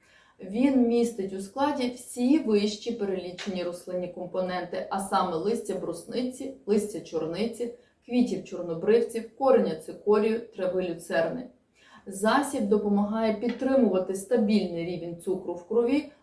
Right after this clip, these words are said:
покращити чутливість організму до інсуліну, зменшити ризик розвитку ускладнень та покращити загальний стан.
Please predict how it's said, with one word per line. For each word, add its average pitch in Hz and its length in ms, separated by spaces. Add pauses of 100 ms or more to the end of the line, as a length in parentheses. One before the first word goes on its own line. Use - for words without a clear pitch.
(100)
покращити 262 760
чутливість 175 580
організму 175 560
до 165 160
інсуліну, 247 680
зменшити 226 800
ризик 196 480
розвитку 175 560
ускладнень 185 720 (220)
та 285 140
покращити 214 720
загальний 165 500
стан. 165 340